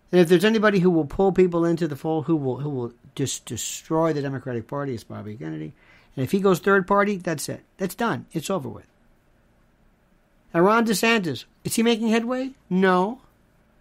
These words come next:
No. 'Cause who? Ron DeSantis is still talking to Republicans. I told you before, there are young people who care about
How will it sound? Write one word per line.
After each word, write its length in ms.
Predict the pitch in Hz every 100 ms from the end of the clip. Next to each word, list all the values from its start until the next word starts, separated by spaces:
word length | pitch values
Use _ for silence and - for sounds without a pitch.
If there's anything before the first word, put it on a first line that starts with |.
| _ _ _ _ _ _ _ _ -
No. 440 | 180 175 165 220 - _ _ _ _ _ -
'Cause 180 | 185 -
who? 320 | 247 139 - _ _ -
Ron 200 | 240 233
DeSantis 480 | 214 240 233 214 175
is 80 |
still 220 | 170 226 214
talking 320 | 214 196 196
to 60 |
Republicans. 640 | 196 185 233 196 135 - _ _ _ _ _ _ _ _ _ _ _ _ -
I 100 | 180
told 300 | 180 233 233
you 60 | 220
before, 360 | 208 233 220
there 120 | 160 147
are 40 |
young 240 | 156 214
people 220 | 185 185 180
who 60 |
care 240 | 170 175 180
about 340 | 160 156